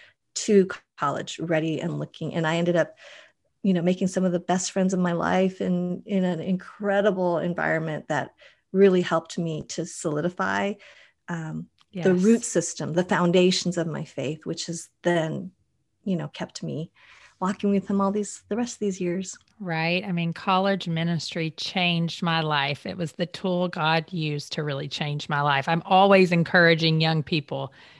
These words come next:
Speaker 2: gosh, don't miss out on it. You are not missing out on anything in college by not doing all those other things, but you will never regret meeting your lifelong friends in college
Speaker 1: Mm-hmm.
Speaker 2: ministry.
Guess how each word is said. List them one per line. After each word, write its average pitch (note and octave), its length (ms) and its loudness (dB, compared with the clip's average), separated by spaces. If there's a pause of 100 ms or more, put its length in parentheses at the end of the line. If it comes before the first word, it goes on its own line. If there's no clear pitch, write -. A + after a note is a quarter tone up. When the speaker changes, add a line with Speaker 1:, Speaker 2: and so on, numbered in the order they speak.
(400)
Speaker 2:
gosh, G#3+ 400 2
don't A#3+ 240 4
miss A#3+ 300 4
out A3 200 2
on A3+ 200 6
it. F#3+ 100 4
You A3+ 180 4
are A#3 120 8
not A#3 360 8
missing A#3 360 4
out G#3+ 180 6
on G3+ 220 6
anything A3 560 6
in F#3+ 120 0
college G3 440 4
by F3+ 140 2
not F3+ 220 4
doing F3+ 220 4
all F3+ 160 4
those F#3 160 4
other F3 220 4
things, E3+ 360 -2
but E3+ 140 -6
you G3+ 160 -2
will F3+ 160 -2
never G3 540 2
regret F3+ 600 0 (400)
meeting F3+ 400 0
your E3+ 160 0
lifelong E3 600 2
friends D3+ 540 -4
in D#3 120 -6
college G3+ 380 2
Speaker 1:
Mm-hmm. F3+ 80 -4
Speaker 2:
ministry. F3+ 560 0